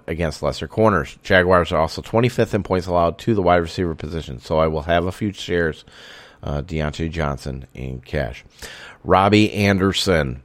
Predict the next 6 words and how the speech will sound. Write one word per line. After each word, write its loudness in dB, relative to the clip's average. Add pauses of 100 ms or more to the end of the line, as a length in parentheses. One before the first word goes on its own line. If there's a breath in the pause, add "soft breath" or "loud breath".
(280)
for 0
the -2
Carolina 2
Panthers, 2 (800)
sixty-three 2
hundred, 4